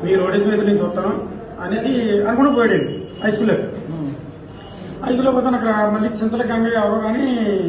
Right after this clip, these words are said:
Speaker 1: ఉన్నారండి. ఆ చింతల గంగయ్య అన్న కుర్రోడు నేను అఖిల్ పో-, కొడుకు పంపించడం మళ్ళీ. అయితే నీ జాయింట్ చేస్తాను బాబాయ్, జాయింట్ చేస్తాను, జాయింట్ ఎట్టుకెళ్ళి అనేసి అన్నాను. అన్న తర్వాత జాయింట్ చేసాను, పట్టుకెళ్ళి, పట్టుకెళ్ళిన తర్వాత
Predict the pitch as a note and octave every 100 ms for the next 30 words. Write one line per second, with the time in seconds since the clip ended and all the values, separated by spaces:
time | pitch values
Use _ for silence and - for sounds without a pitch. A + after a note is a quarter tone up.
0 | D#3+ - - G3+ G3+ E3+ A#2 - - -
1 | - - F3 F#3 F#3 F#3 F#3 A3 A#3 A3+
2 | A3 A3 A3 G#3+ G#3 G#3 G3 F#3+ G3+ F#3+
3 | F3+ E3+ E3 D3 - E3 D3+ C3+ B2 -
4 | - - - - - G#3 G#3+ G#3 F#3+ E3+
5 | E3+ G3+ A#3 A3+ A3+ G3 F3 D#3+ - F3+
6 | F3+ F#3 F3 E3 A3 A#3 - - - -
7 | - - - D#3 E3 E3 D#3+ E3 - E3
8 | D#3+ D#3 D#3 - - - - - - -
9 | - - - - - - - G3+ G3+ G3
10 | G3+ A#3+ G3+ F#3+ F#3+ F#3+ F#3 F#3 - F#3+
11 | F3+ E3+ - D#3 D3 D#3+ D#3+ D#3 D3+ D3+